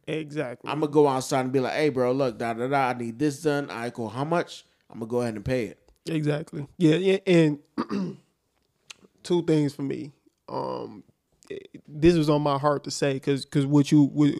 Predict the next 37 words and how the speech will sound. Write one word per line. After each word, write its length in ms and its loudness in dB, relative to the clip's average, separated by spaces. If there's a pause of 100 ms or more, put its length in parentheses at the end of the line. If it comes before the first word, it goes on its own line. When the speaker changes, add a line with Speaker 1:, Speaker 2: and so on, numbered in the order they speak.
(140)
Speaker 1:
exactly 440 2
what 180 2
you 60 4
was 120 2
going 260 2
through 300 -2 (380)
is 160 -2
what 160 2
I 120 0
be 140 -2
going 260 -4
through 220 -8 (180)
all 200 4
the 60 0
time 280 0
for, 100 -10
like, 180 -8
literally 500 8
everything. 680 0
I 40 -4
don't 180 2
know 100 2
why 260 2
I 40 -4
do 200 6
this, 180 2
but, 220 -4
like, 280 -8 (420)
paralysis 760 4
by 260 0
analysis. 720 -2 (440)
Speaker 2:
Mm. 120 -8
Speaker 1:
And 100 4
that's 180 6
you 340 10 (320)
going 300 8
through 420 6